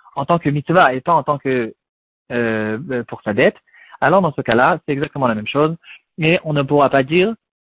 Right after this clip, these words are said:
que Réhouven, <clears throat> il a été, euh, il a, il a rendu sa dette, il n'a pas encore rendu sa dette, et maintenant, Shimon, c'est lui qui a raison, et il peut lui donner. Il va donner encore un, un argument,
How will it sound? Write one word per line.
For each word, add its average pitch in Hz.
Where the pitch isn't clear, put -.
que 143
Réhouven, 135
<clears throat> -
il 135
a 127
été, 156
euh, 117
il 123
a, 123
il 123
a 131
rendu 139
sa 104
dette, 135
il 151
n'a 131
pas 175
encore 143
rendu 117
sa 107
dette, 165
et 165
maintenant, 139
Shimon, 147
c'est 135
lui 139
qui 135
a 107
raison, 120
et 135
il 127
peut 175
lui 135
donner. 123
Il 131
va 147
donner 160
encore 160
un, 139
un 160
argument, 131